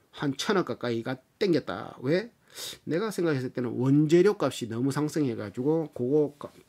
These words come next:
사기 위해서 좀 땡긴 것 같아. 원화 장기 차입금도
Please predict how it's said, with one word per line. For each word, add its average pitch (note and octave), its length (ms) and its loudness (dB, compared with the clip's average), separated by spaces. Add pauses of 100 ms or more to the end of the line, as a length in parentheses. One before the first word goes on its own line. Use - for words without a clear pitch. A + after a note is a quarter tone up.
사기 G3+ 320 -2
위해서 A#2+ 300 0
좀 - 160 -10
땡긴 C3 260 -6
것 G2 80 -14
같아. G#2+ 400 -12 (1400)
원화 D#3+ 260 6
장기 D#3 280 4
차입금도 G#3 760 2